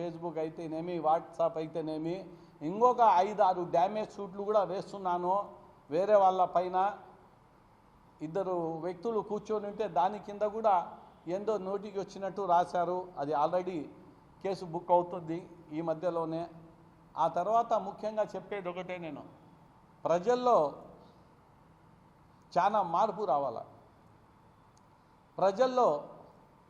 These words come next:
ఏ మార్పు రావాలంటే ఈ ఈవీఎంలు ముందు తీసేయాల. ఈవీఎంలలో చాలా గోల్మాల్ జరుగుతుంది.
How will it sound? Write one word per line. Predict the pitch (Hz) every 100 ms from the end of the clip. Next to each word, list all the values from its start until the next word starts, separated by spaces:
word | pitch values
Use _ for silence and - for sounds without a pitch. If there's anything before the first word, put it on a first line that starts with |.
| - -
ఏ | 143 220 262
మార్పు | 233 233 226 220
రావాలంటే | 202 185 185 170 156 151 233 262 - - - - _ _ _ _ _ 202
ఈ | 233 185
ఈవీఎంలు | 202 262 294 294 285 277 269 185 139 - - - - - - - - -
ముందు | 147 208 220 220
తీసేయాల. | 202 - 190 175 185 139 110 - - - - _ - - - - _ _ _ - - _ _ -
ఈవీఎంలలో | 175 247 254 262 240 233 220 190 165 226 - - - - _ _ _ _ _ _ _ -
చాలా | 160 196
గోల్మాల్ | 180 131 156 196 190 196 180
జరుగుతుంది. | 175 170 175 160 135